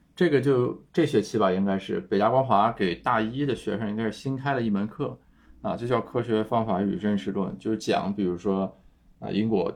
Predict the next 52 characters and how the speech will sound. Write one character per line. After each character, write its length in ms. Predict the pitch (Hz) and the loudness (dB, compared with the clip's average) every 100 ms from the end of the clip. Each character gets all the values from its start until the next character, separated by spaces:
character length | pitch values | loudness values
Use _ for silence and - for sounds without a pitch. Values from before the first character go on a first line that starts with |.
| - | -4
关 220 | - 117 | 2 2
系 140 | 117 104 | 0 0
到 160 | 113 | 0
底 140 | 104 92 | 0 -4
是 160 | - | -6
不 100 | 127 | -4
是 60 | 104 | -4
可 160 | - | 0
以 60 | 110 | 0
被 180 | 98 95 | 0 -2
知 180 | - 107 | -2 0
道 160 | 104 - | 0 -2
的， 120 | - _ _ _ | -10 _ _ _
然 140 | 110 | -4
后 100 | 98 | -2
比 140 | 95 101 | 0 0
如 100 | 95 | 0
说 560 | 104 107 104 104 - - - | 2 2 2 0 -4 -12 -2
政 260 | 143 113 | 0 2
伪 400 | 98 - - 92 - _ | 0 -4 -10 -20 -20 _
是 400 | - - 107 95 | -12 -4 -2 -2
怎 140 | - 101 | -4 -4
么 80 | |
样 140 | 104 113 | 2 4
一 80 | 110 | 2
种 160 | 92 | 0
思 300 | - - 131 | -6 -4 -4
路， 220 | 139 98 - | -2 -6 0
当 180 | 113 127 | 0 2
代 140 | 113 | 0
科 180 | 101 120 | -2 -4
学 160 | 113 | -2
的 120 | 110 110 | 0 0
基 160 | - | -2
本 120 | 113 | 0
原 240 | 95 90 98 | 2 2 0
则 220 | 110 90 | 0 0
是 240 | 98 135 | -2 -4
什 160 | 104 - | -6 -8
么 160 | - - | -12 -8
等 200 | 160 196 | 0 0
等 120 | 165 | 0
这 80 | - | -6
个 80 | - | -10
东 160 | - - | -16 -16
西。 100 | - - _ _ - | -18 -20 _ _ 2
我 160 | 117 | 2
最 140 | 110 226 | 4 2
近 120 | 233 | 4
是 140 | 190 | 6
有 140 | 147 156 | 6 4
很 280 | - 101 | 2 -2